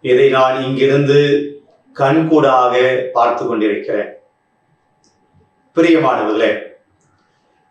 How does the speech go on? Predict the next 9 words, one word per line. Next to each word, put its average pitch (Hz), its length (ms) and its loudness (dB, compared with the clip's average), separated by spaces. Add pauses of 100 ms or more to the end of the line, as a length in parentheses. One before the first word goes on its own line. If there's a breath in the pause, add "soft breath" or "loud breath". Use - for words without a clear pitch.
(160)
இந்த 151 580 2
வெள்ளி 165 280 2
விழாவை 147 840 2
கொண்டாடுகிற 139 1040 2
இந்த 160 380 2
ஆண்டில் 120 840 -2 (1300)
இந்த 131 320 0
பாலவாக்கும் 160 880 2
பங்கினுடைய 135 1000 0